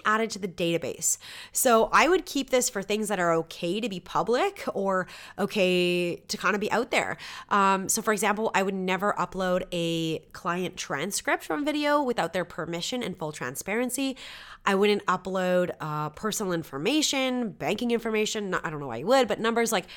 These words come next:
it just, I, I haven't seen anything against it, but it seems like a prudent thing to do and something to keep in mind. Now, I also asked Chat G P T, "Hey, what are twenty ways that you can help busy, driven, ambitious women?"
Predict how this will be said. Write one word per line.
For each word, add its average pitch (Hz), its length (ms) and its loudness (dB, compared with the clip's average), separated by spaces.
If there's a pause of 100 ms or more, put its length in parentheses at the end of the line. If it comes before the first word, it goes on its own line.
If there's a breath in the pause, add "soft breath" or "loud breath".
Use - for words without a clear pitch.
(200 loud breath)
it - 140 2
just, - 420 2
I, 165 220 0 (220)
I 208 40 -2
haven't 277 360 4
seen 269 120 2
anything 226 240 2
against 180 400 0
it, 180 200 2 (280 loud breath)
but 208 120 6
it 170 180 2
seems 220 240 0
like 208 100 0
a 185 40 -4
prudent 185 320 -4
thing 175 100 -4
to 170 80 -6
do 156 420 0
and 160 120 -6
something 156 240 -4
to 151 60 -8
keep 147 200 -8
in 139 80 -8
mind. - 360 -12 (1080 soft breath)
Now, 175 300 -2
I 320 260 2
also 214 220 4
asked 165 280 4
Chat 180 180 -4
G 202 100 -6
P 262 100 -6
T, 185 400 -2 (220 loud breath)
"Hey, 370 280 6
what 220 280 4
are 453 120 4
twenty 208 360 0
ways 160 380 0
that 160 320 -4
you 160 100 0
can 254 140 -4
help 160 340 0
busy, 160 240 0
driven, 165 320 -2
ambitious 160 400 -6
women?" 269 320 0